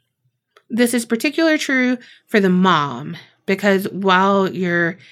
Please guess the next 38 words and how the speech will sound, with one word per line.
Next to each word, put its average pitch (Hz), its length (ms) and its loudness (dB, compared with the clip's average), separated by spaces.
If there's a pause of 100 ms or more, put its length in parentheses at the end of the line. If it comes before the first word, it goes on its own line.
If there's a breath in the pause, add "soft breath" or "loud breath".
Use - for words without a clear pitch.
(440 soft breath)
carrying 262 400 2
the 208 80 2
baby," 208 460 2
what 254 320 2
it's 233 200 -4
saying 226 360 0
too 233 260 -2
is, 185 220 -4
like, 175 340 -4 (1700 soft breath)
it's 220 220 -2
still 254 320 2
unsure 202 800 2 (580 loud breath)
once 202 220 0
it's - 140 -10
here. 175 280 2
Like, 160 420 -4
you 208 120 2
know 262 100 4
what 254 100 4
I 240 80 4
mean? 247 440 2 (240)
Like, 190 220 -4
the 190 100 -2
baby, 214 540 0 (1080 soft breath)
how 262 200 2
I 240 160 6
take 247 320 0
it, - 180 -2
and 202 160 6
this 226 220 4
might 240 220 2
be 247 120 0
completely 240 420 -2
wrong, 226 320 0
but, 190 140 -2
like, 190 200 -2
the 196 100 -2
baby 226 580 0